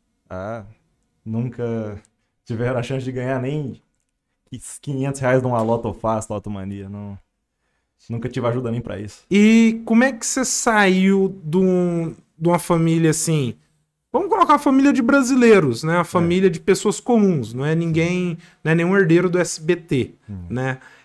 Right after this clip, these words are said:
Speaker 2: E como é que você conseguiu viajar tanto saindo dessa família, dessa família sua, que é uma família normal do Brasil?
Speaker 1: Ah, a história é grande.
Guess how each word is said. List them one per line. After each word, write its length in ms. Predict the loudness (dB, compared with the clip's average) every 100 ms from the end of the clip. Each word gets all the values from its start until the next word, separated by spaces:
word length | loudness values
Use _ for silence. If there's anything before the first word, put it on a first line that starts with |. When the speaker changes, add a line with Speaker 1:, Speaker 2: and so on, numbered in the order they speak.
| _
Speaker 2:
E 80 | -6
como 220 | 0 0
é 60 | 0
que 80 |
você 80 | -4
conseguiu 460 | -2 -2 0 0 0
viajar 480 | 2 4 4 4 2 0 _
tanto 400 | 2 2 -2 -6
saindo 500 | -4 0 0 0 0
dessa 260 | -2 -4
família, 360 | -4 -2 -2 -6 -12 _ _ _ _
dessa 280 | 0 0 0
família 380 | 2 2 2
sua, 160 | 0 0
que 80 | -2
é 20 |
uma 40 |
família 360 | -2 -2 0 -2
normal 580 | 0 0 0 0 -2 -2
do 80 | -4
Brasil? 480 | -4 -6 -6 -6 -4
Speaker 1:
Ah, 320 | -4 -4 -4
a 40 | -6
história 300 | -8 -10 -10
é 20 |
grande. 440 | -12 -16 -18 -20